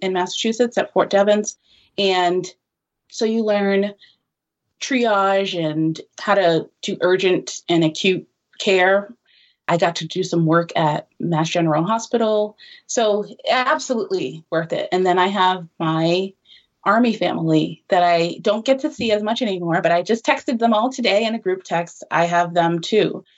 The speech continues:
So for me, absolutely worth it. The commitment was one weekend a month.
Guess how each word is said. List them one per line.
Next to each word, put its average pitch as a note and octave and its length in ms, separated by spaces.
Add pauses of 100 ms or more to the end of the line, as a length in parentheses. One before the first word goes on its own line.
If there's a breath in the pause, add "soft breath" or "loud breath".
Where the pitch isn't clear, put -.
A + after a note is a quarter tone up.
(460 soft breath)
So G3+ 200
for G3+ 160
me, C#4+ 420
absolutely G3+ 540
worth E3 300
it. - 240 (360 loud breath)
The G#3 120
commitment A3 480
was F#3 180
one F3+ 260
weekend A3+ 360
a B3+ 40
month. A3 460